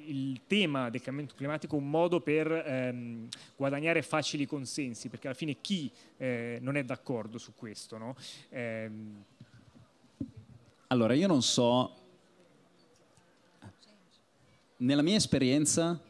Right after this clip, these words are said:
Speaker 2: quando parlo di, ad-, adesso un po' meno, ma fino a qualche anno fa, quando dicevo la parola riscaldamento globale, la gente scappava.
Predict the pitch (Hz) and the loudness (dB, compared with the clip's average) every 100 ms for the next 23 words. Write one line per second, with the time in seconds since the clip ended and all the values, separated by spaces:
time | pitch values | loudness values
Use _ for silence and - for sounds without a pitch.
0 | - - 170 170 170 190 196 185 165 139 | -18 -2 2 4 4 4 4 4 2 0
1 | 165 196 - 208 165 123 107 107 113 120 | 2 2 4 4 4 4 2 2 2 2
2 | - 165 180 170 185 - 196 - 139 139 | 2 2 4 2 2 2 2 2 4 2
3 | - 131 139 185 170 147 151 151 143 123 | 0 -2 0 2 4 4 4 4 4 2
4 | - 139 143 165 160 147 143 151 160 127 | 2 2 2 2 2 2 4 4 4 4
5 | 117 113 - 113 - - 98 98 101 | 2 0 -2 -4 -4 -2 -2 -2 -6